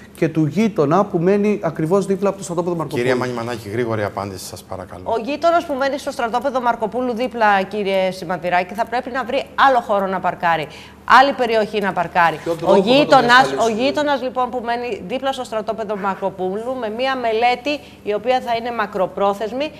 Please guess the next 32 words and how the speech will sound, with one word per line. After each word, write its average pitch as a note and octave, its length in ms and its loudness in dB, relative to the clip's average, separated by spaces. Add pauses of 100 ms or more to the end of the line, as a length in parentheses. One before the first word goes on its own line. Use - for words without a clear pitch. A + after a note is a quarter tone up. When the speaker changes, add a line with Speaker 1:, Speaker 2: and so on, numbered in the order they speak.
(340)
Speaker 3:
θα G#3 80 2
φτιαχτεί G#3 360 -6 (240)
ένα A#3 160 -4
υπόγειο B3 420 0
πάρκινγκ A#3+ 420 0
κάτω A3+ 220 0
από A3 100 -4
το A3 60 -8
στρατόπεδο G3+ 480 -6
Μαρκοπούλου, F#3+ 560 -6
που A3 80 -8
δεν B3+ 120 -4
θα C4 100 -6
επηρεάσει A#3 500 -2
καθόλου D#4+ 480 2 (260)
τον A#3+ 140 -4
πάνω, B3+ 420 4 (100)
την G#3+ 100 -10
πάνω B3+ 240 4
περιοχή A3+ 360 -4
του A#3 120 -10
στρατοπέδου G#3+ 540 -6
Μαρκοπούλου, G#3 360 2
Speaker 2:
Μάλιστα. C#4 200 2
Speaker 3:
που A#3+ 100 -6
τον A#3 160 2
θέλουμε C4+ 360 0
απόλυτα C#4 580 2
πράσινο B3+ 420 0
χώρο. E3+ 340 0
Speaker 2:
Κύριε C#3 240 6
Λουτσέτη. C3 540 0